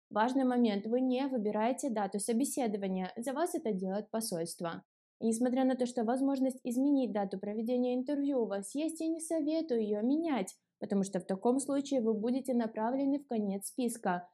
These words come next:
и вполне вероятно, что очередь до вас может и не дойти. Как только вы получили это письмо, наступает время для прохождения очередного этапа в получении грин-карты медосмотра.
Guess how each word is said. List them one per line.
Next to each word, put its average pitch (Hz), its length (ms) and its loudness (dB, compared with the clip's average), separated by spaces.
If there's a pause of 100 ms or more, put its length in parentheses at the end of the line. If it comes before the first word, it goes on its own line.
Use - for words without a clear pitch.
(140)
и - 100 -12
вполне 233 380 2
вероятно, 220 560 0
что 285 220 -2
очередь 233 500 0
до 302 80 -2
вас 302 240 0
может 220 400 0
и 208 140 -2
не 254 120 2
дойти. 175 520 -4 (560)
Как 226 160 -2
только 226 260 2
вы 196 100 0
получили 220 460 2
это 196 280 -4
письмо, 254 520 -4
наступает 302 540 -2
время 320 260 0
для 285 140 -2
прохождения 262 640 0
очередного 254 720 0
этапа 294 340 -2
в - 80 -12
получении 226 640 0
грин-карты 226 680 -2 (120)
медосмотра. 185 800 -4